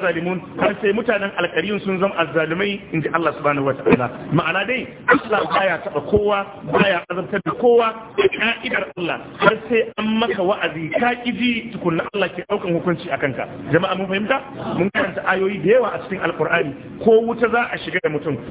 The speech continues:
sai Allah ya sa an tambaye shi. Abinda zai shigar da kai wutan nan, an taɓa maka wa'azi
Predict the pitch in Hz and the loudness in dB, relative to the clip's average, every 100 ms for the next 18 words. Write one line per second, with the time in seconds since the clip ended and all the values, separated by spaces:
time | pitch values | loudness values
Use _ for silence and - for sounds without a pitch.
0 | - 220 208 - 220 190 165 170 180 170 | -4 2 2 2 2 0 0 0 0 0
1 | 165 165 143 143 143 143 - - - 165 | -2 0 2 2 0 -4 -8 -10 -6 -4
2 | 156 - 311 294 220 214 185 - 170 208 | -2 0 2 2 2 0 -2 -2 -2 -2
3 | 170 - 285 165 165 165 165 139 135 - | 0 -2 0 0 0 2 0 0 -4 -8
4 | - 254 - - 220 226 202 220 190 180 | -6 4 6 6 0 -2 0 0 0 -2
5 | 214 214 | -2 -2